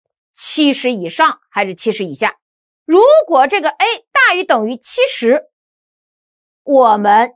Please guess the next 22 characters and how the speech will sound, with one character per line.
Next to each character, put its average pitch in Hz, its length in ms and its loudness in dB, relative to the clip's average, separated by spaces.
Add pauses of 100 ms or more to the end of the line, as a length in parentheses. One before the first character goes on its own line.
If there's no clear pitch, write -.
接 403 140 -4 (200)
下 349 360 -2
来 165 420 -2 (480)
就 311 220 4
要 262 260 4
用 233 360 2 (120)
甲 208 560 -2
类 381 440 0
的 190 340 -4
税 214 420 2
率 196 280 -2 (300)
百 190 220 -2
分 269 220 -2
之 269 100 2
五 190 200 -2
十 - 220 -6
六 440 100 4 (340)
来 156 200 -10
进 196 240 -10
行 170 240 -8
计 226 100 -6
算。 - 220 -4